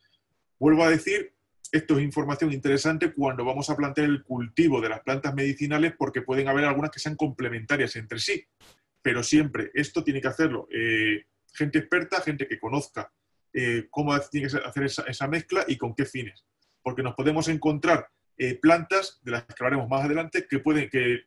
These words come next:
se han estado empleando y eran muy peligrosas. Y, cada, y esto es muy común,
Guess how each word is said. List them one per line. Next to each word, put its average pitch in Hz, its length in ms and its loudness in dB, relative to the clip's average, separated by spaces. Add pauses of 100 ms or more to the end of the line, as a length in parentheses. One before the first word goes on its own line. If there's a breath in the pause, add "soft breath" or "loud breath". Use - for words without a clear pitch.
(100)
se - 180 -2
han 165 80 4
estado 160 360 4
empleando 156 760 2
y 139 100 0
eran 156 240 2
muy 156 240 4
peligrosas. 110 680 -4 (300)
Y, 131 380 -4
cada, 117 320 -2
y 123 280 -2
esto 135 220 -4
es 127 60 -4
muy 165 200 0
común, 170 340 0